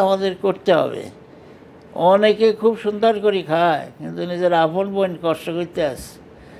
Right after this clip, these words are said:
বাগিনারা কষ্ট করতে আছে, আত্মীয় স্বজন বাড়ির লোকেরা কষ্ট করতে আছে, সেই দিয়ে খেয়াল করে না। ইচ্ছা করলে ইলেকশন একটা না নিয়ে আসে, ডাইল আর ভাত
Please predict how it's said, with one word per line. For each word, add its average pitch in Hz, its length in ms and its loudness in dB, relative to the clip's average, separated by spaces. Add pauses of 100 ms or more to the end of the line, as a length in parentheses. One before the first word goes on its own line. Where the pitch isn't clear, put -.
(400)
বাগিনারা 175 480 2 (120)
কষ্ট 170 180 -4 (120)
করতে 165 320 -4
আছে, 139 160 -8 (140)
আত্মীয় 180 320 -2
স্বজন 175 280 2 (120)
বাড়ির 165 320 4 (140)
লোকেরা 170 320 4 (120)
কষ্ট 160 180 -4 (120)
করতে 165 220 -2 (100)
আছে, 139 220 -6 (640)
সেই 151 200 2
দিয়ে 185 220 6
খেয়াল 170 180 6 (100)
করে 160 180 2
না। 151 140 -2
ইচ্ছা 214 280 -2
করলে 214 280 2 (840)
ইলেকশন 185 380 2 (120)
একটা 190 160 0 (180)
না 160 100 4 (180)
নিয়ে 202 220 4
আসে, 175 200 -2 (160)
ডাইল 165 260 4
আর 156 160 0
ভাত 151 160 6